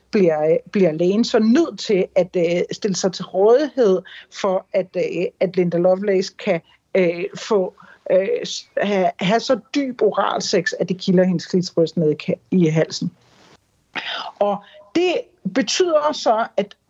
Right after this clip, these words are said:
pornoen på den måde kommer til at ligne meget mere den mainstream kultur, som den er omgivet af. I stedet for at være på Det Hemmelige Museum,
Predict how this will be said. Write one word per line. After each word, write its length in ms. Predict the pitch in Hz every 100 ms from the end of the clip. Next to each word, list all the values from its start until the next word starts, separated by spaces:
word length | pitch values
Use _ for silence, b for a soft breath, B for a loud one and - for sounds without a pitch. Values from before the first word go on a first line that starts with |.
| -
pornoen 580 | 240 240 311 330 247 233
på 80 | 214
den 180 | 262 233
måde 200 | 240 240
kommer 260 | - 240
til 180 | 233 -
at 100 | 285
ligne 640 | 202 202 214 214 254 302 294
meget 440 | 233 - 247 247
mere 300 | 220 208 233 233
den 180 | 226 220
mainstream 640 | 214 233 277 - 269 220 - -
kultur, 540 | 240 - 392 381 - _ _ _ -
som 360 | - 247 190
den 140 | 190 202
er 80 | -
omgivet 560 | 196 214 220 254 196 185 -
af. 280 | 190 185 -
I 40 |
stedet 300 | 233 262 247
for 100 | 269
at 100 | 220
være 200 | 208 226 233
på 80 | 247
Det 100 | 208
Hemmelige 300 | 226 247 262
Museum, 640 | 190 - 226 226 269 320